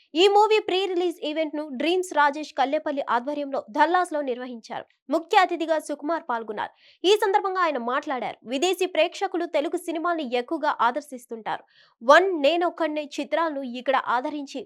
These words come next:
ఉండకపోతే నాకు తర్వాతి సినిమాలు వచ్చేవి కావని" అన్నారు. నిర్మాత దిల్ రాజు మాట్లాడారు. "ఇది మా బ్యానర్ లో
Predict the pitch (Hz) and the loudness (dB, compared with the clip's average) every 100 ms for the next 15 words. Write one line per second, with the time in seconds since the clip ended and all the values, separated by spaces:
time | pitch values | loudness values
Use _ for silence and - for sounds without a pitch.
0 | - 294 339 339 339 320 330 302 277 285 | -6 0 0 2 0 0 -2 0 0 0
1 | - 262 320 349 330 320 294 277 247 220 | -2 0 0 -2 -6 -6 -4 -4 -2 -6
2 | 208 320 320 320 233 285 311 247 202 - | -6 -6 -6 -2 0 2 -2 -10 -10 -10
3 | - _ _ _ _ 302 370 427 415 330 | -10 _ _ _ _ 2 6 6 6 2
4 | 285 330 359 339 302 240 269 302 262 202 | 2 2 2 2 0 -2 -4 -6 -8 -10
5 | - _ _ 277 294 320 320 262 269 311 | -12 _ _ -2 2 6 6 6 4 4
6 | 370 359 320 | 4 2 0